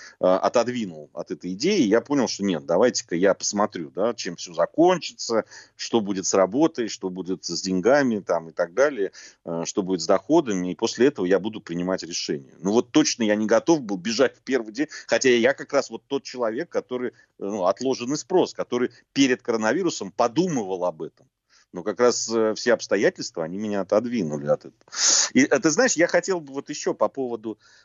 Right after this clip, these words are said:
э, доходов и вот этого всего. Ты знаешь, я не могу про-, пройти мимо, э, заявления, э, вот этого человека по кличке Тарзан, не, не помню, как-то его фамилия,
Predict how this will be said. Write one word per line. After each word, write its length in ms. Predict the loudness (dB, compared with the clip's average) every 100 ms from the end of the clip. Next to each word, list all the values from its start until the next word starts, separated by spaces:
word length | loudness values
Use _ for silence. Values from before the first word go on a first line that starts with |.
| -8
э, 140 | -4
доходов 800 | 2 0 0 0 2 2 -2 -2 -6
и 100 | -4
вот 200 | -4 -6
этого 300 | -6 -6 -4
всего. 360 | -4 -4 -4
Ты 120 | 0
знаешь, 200 | 2 2
я 200 | 2 0 0
не 160 | 2
могу 400 | 2 2 -2 -16
про-, 200 | -14 -14
пройти 420 | -2 0 0 -4 -12
мимо, 400 | -12 -10 -12 -16 _ -20 -20 -12
э, 220 | -6 -4
заявления, 1040 | -2 -2 -4 -2 -2 -2 -2 0 2 0 -2
э, 40 | -8
вот 500 | -6 -6 -2 0 0
этого 260 | 0 0
человека 540 | 2 4 6 4 2 -4
по 120 | -4
кличке 340 | -4 -14 -8 0
Тарзан, 540 | 0 2 2 0 -4
не, 140 | -14 -16
не 100 | -14
помню, 280 | -12 -12 -12
как-то 240 | -14 -12
его 80 | -12
фамилия, 540 | -4 -4 -4 -6 -8